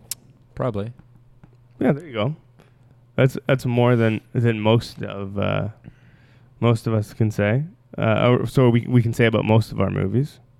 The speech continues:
Speaker 1: Yeah.
Speaker 2: I think that, that are You Gotta Love It. It's like, there's very few that I would recommend. You know, like, uh, I'm not
Speaker 1: But I think the other thing is even, even pre-watching expectations,
Speaker 2: Mm-hmm.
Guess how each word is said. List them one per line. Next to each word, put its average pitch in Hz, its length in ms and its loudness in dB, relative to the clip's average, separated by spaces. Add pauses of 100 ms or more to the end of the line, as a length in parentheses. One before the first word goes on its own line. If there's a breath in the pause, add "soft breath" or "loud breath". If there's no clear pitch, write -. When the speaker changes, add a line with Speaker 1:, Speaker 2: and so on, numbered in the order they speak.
(220)
Speaker 1:
Yeah. 139 180 -2
Speaker 2:
I 104 120 0
think 107 260 -6
that, 95 300 -8
that 101 140 -2
are 101 80 2
You 104 120 0
Gotta 95 220 0
Love 98 200 0
It. 131 40 2
It's 139 100 -12
like, 123 120 2
there's 117 180 2
very 123 280 2
few 113 260 0
that 95 120 -2
I 98 60 0
would 95 120 -4
recommend. 98 600 -4 (800 soft breath)
You 117 60 -4
know, 107 80 -4
like, 104 160 -6
uh, 117 100 0 (500)
I'm 120 140 0
not 113 180 2
Speaker 1:
But - 80 -18 (240)
I 156 80 -2
think 226 200 -6
the 156 120 -10
other 127 200 -6
thing 131 480 -8
is 107 500 -4
even, 147 540 -8
even 135 320 -4
pre-watching 101 800 -4
expectations, 98 1000 -12
Speaker 2:
Mm-hmm. 120 360 6